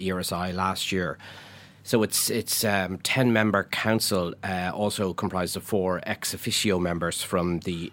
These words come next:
Environmental Protection Agency, Teagasc, the Sustainable Energy Authority of Ireland,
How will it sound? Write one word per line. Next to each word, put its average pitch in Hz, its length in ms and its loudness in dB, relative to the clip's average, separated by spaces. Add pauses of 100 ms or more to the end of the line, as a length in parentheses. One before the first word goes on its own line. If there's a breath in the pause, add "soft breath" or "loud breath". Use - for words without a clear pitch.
(140)
Environmental 95 540 0
Protection - 420 -4
Agency, 92 540 -4
Teagasc, 92 560 -2
the 90 120 -10
Sustainable 90 520 0
Energy 95 320 -2
Authority 90 360 -2
of 85 60 -6
Ireland, 92 400 0